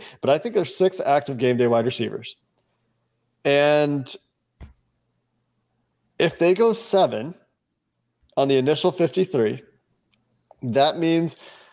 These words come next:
somebody is gonna get cut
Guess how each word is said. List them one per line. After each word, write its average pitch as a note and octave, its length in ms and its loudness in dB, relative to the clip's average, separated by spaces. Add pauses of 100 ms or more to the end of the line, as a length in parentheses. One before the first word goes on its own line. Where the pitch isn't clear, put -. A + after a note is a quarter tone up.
(680)
somebody F#3+ 800 0
is D3 340 -2
gonna D3+ 220 0
get C#3+ 260 0
cut B2 400 0